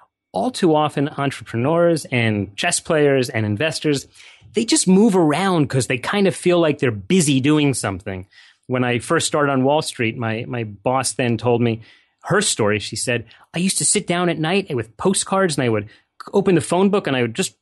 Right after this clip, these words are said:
address postcards to people advertising some mutual fund or something." She said, "And I thought I was doing great 'cause I was so busy."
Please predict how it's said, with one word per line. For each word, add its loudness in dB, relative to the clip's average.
address -2
postcards 0
to -8
people 0
advertising 0
some 0
mutual 2
fund -2
or -6
something." -8
She -6
said, 0
"And 2
I 0
thought -2
I 2
was 2
doing 4
great 2
'cause -4
I 0
was 0
so 2
busy." -2